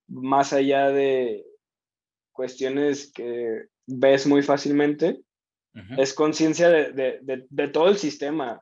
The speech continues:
Speaker 1: o sea, político, social, económico, individual. Vaya, es, es, es la idea.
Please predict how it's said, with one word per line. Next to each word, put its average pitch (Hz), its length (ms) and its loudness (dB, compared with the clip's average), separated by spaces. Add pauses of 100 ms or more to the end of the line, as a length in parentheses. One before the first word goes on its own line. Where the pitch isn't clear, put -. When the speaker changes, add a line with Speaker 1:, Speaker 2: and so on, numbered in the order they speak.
Speaker 1:
o 127 60 -20
sea, 117 380 -10 (1200)
político, 185 880 4
social, 165 840 4 (760)
económico, 165 1120 -4
individual. 139 920 0 (680)
Vaya, 113 520 -4
es, - 460 -14
es, 127 280 -4
es 131 140 -2
la 135 120 4
idea. 123 380 4